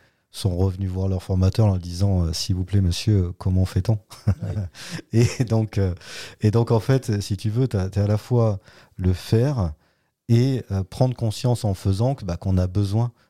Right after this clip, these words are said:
Speaker 1: euh, de, de connaissances et que, théoriques, euh,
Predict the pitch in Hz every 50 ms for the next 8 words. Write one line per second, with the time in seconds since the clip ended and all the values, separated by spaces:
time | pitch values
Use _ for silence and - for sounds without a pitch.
0 | _ - - 90 87 87 85 85 85 82 90 90 87 85 85 82 82 85 92 87
1 | - 104 98 95 92 - - 107 113 123 - - - - - _ - - _ _
2 | _ - 95 87 - - 95 87 85 85 - - 95 92 85 95 110 - - -
3 | - - _ _ _ _ _ _ _ - 87 85 85 82 82 82 85 - 104 -
4 | -